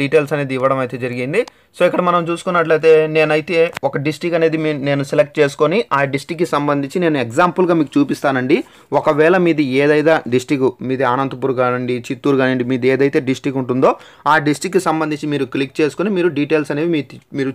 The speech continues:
చూసుకోవచ్చండి. So నేను ఇక్కడ ఏంటంటే ఒక డిస్ట్రిక్ట్ని అయితే క్లిక్ చేసుకొని మీకు డీటెయిల్స్ అయితే చూపిస్తాను. నేను for example నెల్లూరు డిస్ట్రిక్ట్ని అయితే నేను ఎగ్జాంపుల్గా అయితే తీసుకుంటున్నానండి.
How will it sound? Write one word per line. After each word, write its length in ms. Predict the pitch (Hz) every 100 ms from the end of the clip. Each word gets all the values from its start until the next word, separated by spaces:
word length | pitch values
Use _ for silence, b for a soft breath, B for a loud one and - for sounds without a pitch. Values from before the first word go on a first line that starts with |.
| 147
చూసుకోవచ్చండి. 600 | 147 156 135 123 127 254 - b b -
So 60 | 175
నేను 100 | 170 165
ఇక్కడ 140 | 170 165
ఏంటంటే 500 | 170 156 202 156 160 b b
ఒక 120 | 143 151
డిస్ట్రిక్ట్ని 480 | 143 160 185 175 165
అయితే 100 | 160 151
క్లిక్ 180 | 135 -
చేసుకొని 260 | 147 170
మీకు 160 | 202 165 131
డీటెయిల్స్ 300 | 139 151 143
అయితే 240 | 135 123 135
చూపిస్తాను. 340 | 127 - 143
నేను 180 | 170 160
for 220 | 143 143 143
example 360 | 147 160 165 175 135
నెల్లూరు 380 | 143 175 190 147
డిస్ట్రిక్ట్ని 320 | 143 143 139 135
అయితే 320 | 160 135 139 b b -
నేను 140 | 143
ఎగ్జాంపుల్గా 480 | 135 120 151 147 143
అయితే 120 | 127 131
తీసుకుంటున్నానండి. 800 | 131 117 135 131 127 120 120